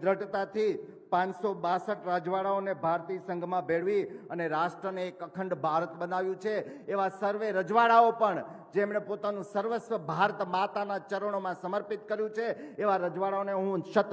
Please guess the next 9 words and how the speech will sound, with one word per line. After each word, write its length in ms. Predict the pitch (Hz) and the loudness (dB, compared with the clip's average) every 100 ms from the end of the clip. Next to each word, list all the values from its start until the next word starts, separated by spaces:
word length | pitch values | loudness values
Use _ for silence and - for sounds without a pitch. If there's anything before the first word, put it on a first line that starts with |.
| 185 | -4
શત 160 | 185 - 165 | -4 -4 -2
વંદન 360 | 165 180 175 160 | -2 -4 -6 -4
કરું 200 | 147 135 139 | -6 -8 -12
છું. 160 | 110 92 - - _ - | -16 -18 -20 -20 _ -10
અને 220 | 190 220 156 - - - - | -4 -2 -4 -6 -20 -16 0
ફરી 280 | 214 254 233 | 2 4 4
એકવાર 380 | 233 214 214 185 - - - - | 2 2 2 2 -2 -10 -4 -2
આપ 140 | - - | -2 -2
સૌને 380 | 214 220 220 226 | 2 2 2 0